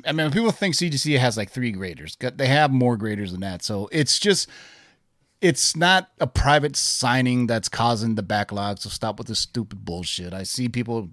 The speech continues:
complaining on Instagram video all the time about it. It's the influx of collectors that have already used to know, knowing what grading is that are using grading. And if they come from P S A or,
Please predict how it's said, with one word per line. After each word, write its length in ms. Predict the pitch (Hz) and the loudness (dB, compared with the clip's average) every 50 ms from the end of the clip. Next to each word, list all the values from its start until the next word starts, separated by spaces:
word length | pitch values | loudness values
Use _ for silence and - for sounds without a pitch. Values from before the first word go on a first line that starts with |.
| - - | -12 -8
complaining 720 | - 120 113 - - 113 123 127 131 127 127 123 120 120 | -6 -6 -6 -4 -2 -2 0 2 2 4 2 2 2 2
on 440 | 120 117 117 117 117 113 113 113 120 - - | 2 2 2 2 2 0 0 -2 -4 -4 -4
Instagram 680 | 139 123 - - 113 117 123 123 120 120 117 117 113 | -4 -4 -4 -4 -6 -4 -4 -2 -2 0 -2 -2 -2
video 200 | 107 123 135 127 | -4 -6 -6 -6
all 260 | 127 - 131 127 131 | -4 -2 0 2 2
the 120 | 135 123 - | 2 2 0
time 220 | - 120 120 120 | 0 0 0 0
about 320 | 117 110 117 117 117 117 117 | 0 2 2 2 2 2 0
it. 100 | 113 - - - - - - _ _ _ _ | -2 -6 -10 -20 -20 -20 -20 _ _ _ _
It's 300 | - 208 208 185 - - | 4 4 4 4 2 0
the 240 | - - 170 185 - | 0 0 -2 -2 0
influx 720 | - 190 196 208 185 - - 175 170 165 156 - - - - - | 2 2 2 2 2 0 2 6 6 6 6 4 0 -2 0 2
of 200 | 170 147 135 - | 2 2 2 2
collectors 640 | - - 143 143 156 160 139 - 143 135 123 117 - | 0 0 2 4 4 4 2 0 -2 0 0 0 0
that 180 | - 143 131 123 | 2 4 4 4
have 180 | 127 123 113 | 4 4 8
already 340 | 127 135 143 151 156 151 143 | 8 8 10 8 6 4 2
used 720 | 139 135 123 127 131 143 151 156 139 - - - - - - | 2 0 0 0 0 -2 -2 -2 -4 -4 -6 -6 -8 -8 -4
to 120 | - 143 | 0 2
know, 300 | 139 135 139 151 - - _ - | 2 2 2 0 -2 -6 _ -6
knowing 560 | - 160 147 139 143 151 160 170 165 160 147 | -4 0 4 6 6 6 6 6 4 4 4
what 180 | 139 147 143 120 | 4 4 4 4
grading 460 | 98 107 120 127 135 143 151 156 180 - | 2 0 2 2 2 2 0 -2 -4 -2
is 520 | 175 156 156 170 196 214 208 - - - _ _ _ - | 0 0 2 2 2 0 -2 -2 -4 -6 _ _ _ -6
that 220 | 123 127 127 131 - | -2 0 0 2 2
are 180 | 131 123 127 | 2 0 2
using 460 | 117 127 135 135 143 135 113 131 127 | 2 4 4 6 4 4 4 4 2
grading. 540 | 123 107 117 120 117 110 92 80 78 73 - _ _ _ - | 2 2 2 2 2 0 -2 -6 -10 -14 -18 _ _ _ -4
And 460 | - 123 123 123 120 120 120 120 120 | -2 -2 0 0 0 0 -2 -2 -2
if 140 | 120 120 110 | -2 -2 -2
they 120 | 123 143 143 | -2 -2 0
come 220 | - 196 196 180 | 2 2 0 2
from 140 | - 160 135 | 0 0 4
P 140 | - 170 180 | 4 4 4
S 180 | 165 - - | 4 2 0
A 320 | 165 156 165 170 180 185 185 | 0 2 2 2 2 0 0
or, 400 | - 123 135 127 120 120 113 | -2 0 2 2 2 2 2